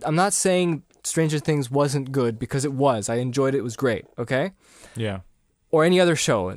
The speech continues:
Speaker 1: for that matter. But I am saying that there is a huge psychological, emotional investment that you put into a T V show 'cause you have literally more time
Speaker 2: Yeah.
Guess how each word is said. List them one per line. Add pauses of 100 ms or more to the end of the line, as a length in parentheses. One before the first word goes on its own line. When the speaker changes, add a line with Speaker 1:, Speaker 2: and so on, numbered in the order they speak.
Speaker 1:
for
that
matter.
But
I
am
saying
that
there
is (180)
a
huge
psychological,
emotional
investment
that
you (580)
put
into
a
T
V
show
'cause
you
have (400)
literally
more
time (800)
Speaker 2:
Yeah.